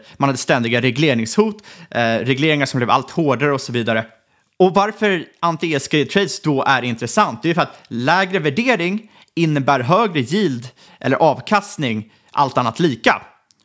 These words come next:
Och det säger sig självt. Om du kan köpa hundra kronor för tio kronor är det bra mycket bättre än om du köper för tvåhundra kronor. Och det här är såklart inte en perfekt jämförelse, men jag tycker att det här är väldigt bra att ha i åtanke.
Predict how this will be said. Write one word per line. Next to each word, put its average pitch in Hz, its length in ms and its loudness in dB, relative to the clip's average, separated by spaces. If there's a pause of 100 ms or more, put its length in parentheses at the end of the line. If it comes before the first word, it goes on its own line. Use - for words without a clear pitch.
(120)
Och 156 100 -2
det 185 100 4
säger 165 280 2
sig 135 160 0
självt. - 580 -2
Om - 200 -6
du 143 60 -6
kan 160 120 -4
köpa 170 300 2
hundra 156 320 2
kronor 156 320 0
för 156 100 -4
tio 175 240 0
kronor 127 380 -2 (200)
är - 40 -14
det 127 100 2
bra 160 180 0
mycket 139 220 -2
bättre 127 220 0
än 123 40 2
om 117 100 -2
du 113 60 -2
köper 113 300 -4
för 110 60 -14
tvåhundra 185 340 0
kronor. 110 340 -4 (400)
Och 160 220 0
det 180 60 4
här 190 60 4
är 196 40 -2
såklart 226 260 0
inte 165 180 0
en 147 80 0
perfekt 151 380 -2
jämförelse, 151 640 0 (220)
men 147 240 0
jag 135 120 -4
tycker 139 200 0
att 123 60 -4
det 131 60 0
här 127 80 2
är 117 40 -4
väldigt 113 240 -6
bra 113 280 -2
att 107 60 -4
ha 110 180 -2
i 110 60 -4
åtanke. 143 720 -2